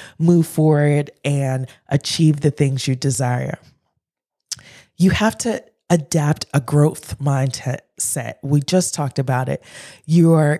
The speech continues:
cultivating a belief in your ability to learn, to develop, and adapt. This mindset will help you approach change with curiosity and openness as you see it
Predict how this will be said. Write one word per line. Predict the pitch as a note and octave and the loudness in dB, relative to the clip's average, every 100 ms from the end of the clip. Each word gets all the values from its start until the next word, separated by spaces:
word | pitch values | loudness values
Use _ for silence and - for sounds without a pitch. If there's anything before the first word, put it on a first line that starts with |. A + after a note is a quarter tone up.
| - | -6
cultivating | - A#3 A#3 G#3+ F3 F3 E3+ E3+ | -6 -4 -4 -2 2 2 2 -2
a | C#3+ | -4
belief | C3 D3 C#3+ E3 F#3 | -2 0 0 0 0
in | - D3+ | -2 -2
your | D3 C#3+ | 0 0
ability | C#3 C3 E3 F3 E3+ D#3+ D#3 | 0 0 0 2 2 0 -2
to | - - | -4 -8
learn, | B2+ C#3 G3 G3 G3 G3 G3 - _ - | -6 -2 -2 0 0 -2 -4 -12 _ -6
to | C#3+ | -4
develop, | D3 B2+ E3 F3 F3 F3 - - _ - | -2 -2 2 2 2 0 -4 -20 _ -4
and | D3 C#3 | 0 0
adapt. | B2+ B2+ A#2 - - - - _ - | -2 -6 -8 -12 -20 -20 -20 _ -2
This | D3+ - | -2 -2
mindset | C#3+ D#3 F#3+ G#3 - G#3 - E3 | -2 0 2 -2 -2 -2 -2 -2
will | D3+ | -4
help | C#3+ - D#3+ E3 | -4 -4 -4 0
you | D3+ | 0
approach | C3+ - D3 C#3+ - | 0 0 -2 -2 -6
change | - D#3 D3 D3 - | -4 -2 0 -2 -2
with | C#3 C#3 - | -4 -4 -8
curiosity | - C4 B3+ A3 G3 - C3+ C3 B2+ - _ _ | -8 -4 0 0 0 -4 -6 -8 -10 -14 _ _
and | D#3+ D#3 - | 0 0 2
openness | D3+ D3+ C3+ C#3+ - - - - _ _ - | 0 0 -4 -4 -8 -10 -12 -18 _ _ 0
as | D#3 C3 | 0 2
you | D#3 | -2
see | C#3+ - - G3 E3 | -2 -4 -4 0 2
it | C3+ C#3+ - - | 2 -2 -6 -14